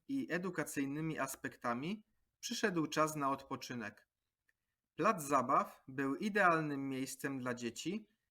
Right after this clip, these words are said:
aby podsumować dzisiejsze wyjście w teren. Nie pozostaje nam nic innego, jak tylko polecić wszystkim wycieczkę w to wspaniałe i przepiękne miejsce.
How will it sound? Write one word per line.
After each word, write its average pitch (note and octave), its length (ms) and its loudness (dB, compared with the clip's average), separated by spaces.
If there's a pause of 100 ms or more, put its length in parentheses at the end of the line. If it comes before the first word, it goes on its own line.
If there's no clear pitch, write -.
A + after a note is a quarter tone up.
(140)
aby C#3 240 0
podsumować F3 880 0
dzisiejsze C#3+ 600 -4
wyjście B2+ 420 -6
w - 80 -16
teren. A2+ 420 -4 (840)
Nie C3 160 -4
pozostaje D3+ 640 -2
nam C#3 260 -2
nic G#3+ 220 -4
innego, D#3 760 -4 (220)
jak C#3 220 -2
tylko D#3+ 400 2
polecić E3 520 -2
wszystkim D3+ 560 -6
wycieczkę C3 640 -4 (420)
w - 0 -
to C3+ 160 0
wspaniałe G#3+ 1000 0
i E3 120 -2
przepiękne E3 640 -4
miejsce. C3+ 580 -6